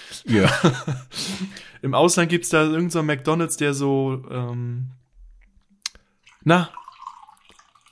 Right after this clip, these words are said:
Speaker 2: Recaps hat sozusagen, also, ähm, Schachtel, die du wiederverwerten kannst. Das sind so Plastedinger.
Speaker 1: Mhm.
Speaker 2: Und die machen die dann, die machen die sauber halt.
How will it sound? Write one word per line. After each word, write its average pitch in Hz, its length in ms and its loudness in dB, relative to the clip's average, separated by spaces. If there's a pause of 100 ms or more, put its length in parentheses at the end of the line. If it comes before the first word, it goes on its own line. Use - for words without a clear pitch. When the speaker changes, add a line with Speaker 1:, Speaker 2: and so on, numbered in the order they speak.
(280)
Speaker 2:
Recaps 156 680 4
hat 117 160 -6
sozusagen, 120 640 -6
also, 123 420 -6
ähm, 127 420 -8
Schachtel, 170 340 -2
die 160 120 -2
du 160 100 2
wiederverwerten 131 520 0
kannst. 127 220 -6
Das 143 80 -6
sind 147 40 -4
so 139 60 -4
Plastedinger. 135 720 -2 (500)
Speaker 1:
Mhm. 95 380 -8
Speaker 2:
Und 147 340 2
die 147 60 -6
machen 147 220 0
die 147 100 -2
dann, 143 140 -4
die 139 80 -4
machen 139 160 0
die 127 80 2
sauber 120 340 2
halt. 107 260 -14